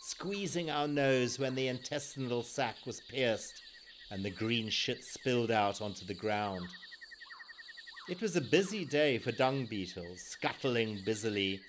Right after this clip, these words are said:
across the dirt. Measuring the trophies, weighing the tusks, admiring the beautiful, subtle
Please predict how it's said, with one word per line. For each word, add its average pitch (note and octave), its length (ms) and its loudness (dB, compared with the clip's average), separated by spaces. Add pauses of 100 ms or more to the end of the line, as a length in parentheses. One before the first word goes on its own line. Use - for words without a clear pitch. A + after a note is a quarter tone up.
(440)
across - 460 -4
the A#2 60 -4
dirt. F#2+ 580 0 (1600)
Measuring A#2+ 580 6
the A#2+ 60 0
trophies, A#2+ 600 4
weighing C3+ 460 4
the C3 60 -2
tusks, - 600 -2
admiring D3 800 6
the C3+ 60 4
beautiful, C#3 580 -2
subtle C#3 680 -2